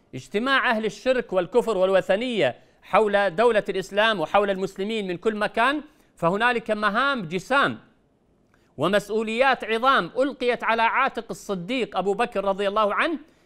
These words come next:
حين تولى خلا-، الخلافة بعد رسول الله صلى الله عليه وسلم.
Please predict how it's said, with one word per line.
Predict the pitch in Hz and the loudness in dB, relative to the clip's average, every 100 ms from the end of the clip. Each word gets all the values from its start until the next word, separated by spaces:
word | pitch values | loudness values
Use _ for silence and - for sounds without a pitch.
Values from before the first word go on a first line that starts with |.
| _ | _
حين | 185 214 196 | -4 -2 0
تولى | 202 233 208 180 | 0 0 0 -2
خلا-، | - 196 208 202 | -2 0 0 0
الخلافة | 170 190 202 208 - 202 190 _ _ | -6 -2 2 2 2 -2 -4 _ _
بعد | 151 180 180 | 0 0 2
رسول | 180 - 214 | 0 0 -4
الله | 185 190 196 180 | -4 0 0 0
صلى | - 180 175 | -2 -2 0
الله | 175 180 160 | 2 2 2
عليه | 160 170 175 175 180 - _ | 0 0 0 0 -2 -6 _
وسلم. | 139 160 156 120 98 | -2 2 2 0 -2